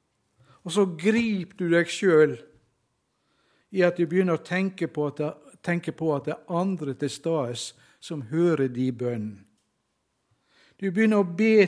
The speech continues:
til Gud, og så vet du ikke ordet av før du tenker på å be godt. At det skal lyde godt for de andre som hører på. Hva er det for noe? Og du behøver ikke å,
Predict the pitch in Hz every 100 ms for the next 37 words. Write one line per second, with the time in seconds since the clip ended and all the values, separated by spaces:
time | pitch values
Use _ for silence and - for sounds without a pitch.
0 | 190 190 175 185 180 165 165 180 190 185
1 | 185 151 202 226 233 220 175 170 156 151
2 | 117 - _ _ _ _ _ _ - 190
3 | 170 165 - 175 180 175 160 - 165 147
4 | 139 _ _ _ 165 160 139 123 147 143
5 | 143 147 - - 120 117 110 - _ _
6 | _ - - _ _ _ _ _ - -
7 | 185 - 208 202 196 233 226 185 185 170
8 | 202 180 - _ - - _ _ _ _
9 | _ _ _ _ 165 165 165 160 175 151
10 | 139 - 135 123 139 135 127 120 117 -
11 | _ _ _ - 302 311 247 156 135 131
12 | 135 131 117 _ _ _ _ _ _ _
13 | _ _ _ _ 247 214 233 269 226 185
14 | 151 147